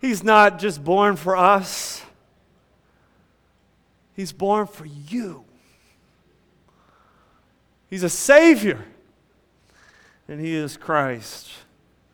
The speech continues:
and He is the Lord. The point is simply this: the gospel is for all.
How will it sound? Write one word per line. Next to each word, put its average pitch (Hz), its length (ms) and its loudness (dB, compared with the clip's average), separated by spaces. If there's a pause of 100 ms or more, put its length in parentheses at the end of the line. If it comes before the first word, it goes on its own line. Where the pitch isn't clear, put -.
(920)
and 127 140 -16
He 131 200 -10
is 113 520 -12 (1040)
the 127 120 -16
Lord. 98 440 -18 (1040)
The 156 100 -8
point 190 420 -4
is 165 280 -6
simply 180 300 -8
this: 123 320 -8 (120)
the 143 120 -8
gospel 165 840 -8
is 147 340 -8
for 131 520 -8 (480)
all. 92 440 -14